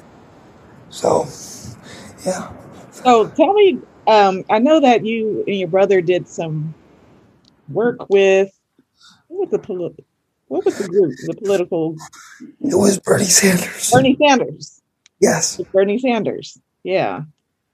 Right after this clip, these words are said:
Speaker 1: And it
Speaker 2: Also
Speaker 1: was
Speaker 2: into, you're also is getting into there. You're just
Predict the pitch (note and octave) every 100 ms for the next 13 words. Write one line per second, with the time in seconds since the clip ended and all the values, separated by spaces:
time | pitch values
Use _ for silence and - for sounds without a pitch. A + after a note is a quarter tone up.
0 | _ G3 A#3+ C4 A3 G3+ C4 A#3+ G#3 G#3+
1 | - G3 F3 G3 C4+ A4+ B3+ A#3+ F3 E3+
2 | A#3 C#4 E4+ F4 F#4+ G#4+ C4+ D4+ C#4+ -